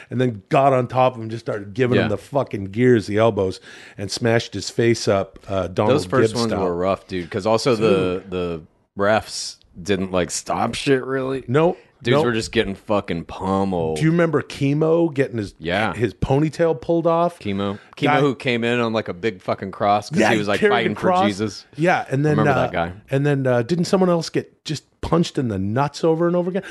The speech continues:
Speaker 1: Tank Abbott. Someone
Speaker 2: That,
Speaker 1: was
Speaker 2: Tank
Speaker 1: punching
Speaker 2: Abbott didn't come until, like, U F C three or four,
Speaker 1: But I just
Speaker 2: I
Speaker 1: remember
Speaker 2: think.
Speaker 1: someone punching Tank Abbott in the nuts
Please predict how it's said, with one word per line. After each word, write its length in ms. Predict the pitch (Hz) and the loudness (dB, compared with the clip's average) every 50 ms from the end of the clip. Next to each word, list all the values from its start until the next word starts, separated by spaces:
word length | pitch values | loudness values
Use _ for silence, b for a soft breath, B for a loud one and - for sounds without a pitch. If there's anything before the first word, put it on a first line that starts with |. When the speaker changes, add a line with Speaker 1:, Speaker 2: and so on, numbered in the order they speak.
| B B B | B B B
Speaker 1:
Tank 320 | - - 170 170 156 - | -2 0 0 0 0 0
Abbott. 440 | 156 156 165 165 127 110 95 - _ b b b b b b b b b b | 0 0 2 0 0 -2 -6 -10 _ b b b b b b b b b b
Someone 200 | b - 202 175 180 160 | b 0 2 2 2 2
Speaker 2:
That, 40 | 117 | 0
Speaker 1:
was 60 | - | -2
Speaker 2:
Tank 140 | - 170 175 190 | -2 0 2 4
Speaker 1:
punching 100 | 208 208 | 4 2
Speaker 2:
Abbott 160 | 214 220 147 | 2 2 0
didn't 200 | 135 123 107 98 | 0 0 -2 -2
come 180 | - 113 104 | -4 -4 -2
until, 280 | 98 92 87 - 101 90 | -2 -4 -2 -2 0 0
like, 200 | 87 85 85 73 _ _ | 0 0 -2 -6 _ _
U 140 | - 101 98 | -8 -4 -4
F 80 | 92 - | -4 -4
C 140 | - - 92 | -4 -6 -8
three 320 | - - - 101 101 101 | -8 -8 -8 -4 -2 -2
or 80 | - - | -2 -2
four, 160 | - - 90 | -2 0 2
Speaker 1:
But 60 | 90 92 | 2 4
I 40 | - | 4
just 120 | 226 - | 4 2
Speaker 2:
I 40 | 240 | 2
Speaker 1:
remember 180 | 226 208 190 170 | 2 0 0 -2
Speaker 2:
think. 100 | - - | -2 -2
Speaker 1:
someone 260 | - 196 190 170 120 - - | 0 0 0 0 -2 -4 -4
punching 400 | - - 190 190 185 - 135 123 | -2 0 0 0 0 -4 -6 -10
Tank 340 | - - - 160 160 151 - | -6 -2 0 0 0 0 -2
Abbott 300 | 147 147 151 156 147 - | -2 -2 -2 -2 -4 -6
in 80 | - 113 | -6 -4
the 80 | 107 | -4
nuts 580 | 101 104 104 113 135 156 170 165 - - - - | -2 -2 0 0 2 2 0 0 -2 -6 -14 -14